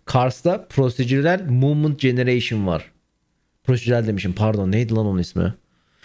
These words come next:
Procedural değil. Beynimi unuttum. Aa, neydi lan o? Hatta biz bu arada Cars'ı prosedürel yapıyorduk. Inverse kinematik var. Ha, pardon. İ-, karakter movement'ı inverse kinematikle çalışıyor.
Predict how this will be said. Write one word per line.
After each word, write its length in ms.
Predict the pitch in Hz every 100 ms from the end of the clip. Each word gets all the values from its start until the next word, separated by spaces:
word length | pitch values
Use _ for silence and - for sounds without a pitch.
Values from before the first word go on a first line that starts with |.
| - _ -
Procedural 420 | 113 104 113 110
değil. 200 | 107 101 -
Beynimi 260 | 104 107
unuttum. 360 | 101 87 - - -
Aa, 460 | 110 110 107 104 110 - _ _ -
neydi 220 | 120 123
lan 160 | 110
o? 180 | 101 95 - _ _ _ _ _
Hatta 380 | 127 139 196 147
biz 160 | 156 139
bu 60 |
arada 160 | 196 170 -
Cars'ı 340 | 143 160 160 123
prosedürel 580 | 135 113 120 120 131
yapıyorduk. 440 | 127 - 98 85 - _ _ _ _ _ _ _ _ _ -
Inverse 380 | 147 165 180 180
kinematik 520 | 143 143 139 147 -
var. 140 | 104
Ha, 260 | 110 123 -
pardon. 320 | 131 135 117 107
İ-, 140 | 135
karakter 500 | - 139 147 139 185
movement'ı 460 | 170 156 180 180 180
inverse 400 | 165 143 175 180
kinematikle 520 | 139 127 127 - 120
çalışıyor. 500 | - 92 87 - -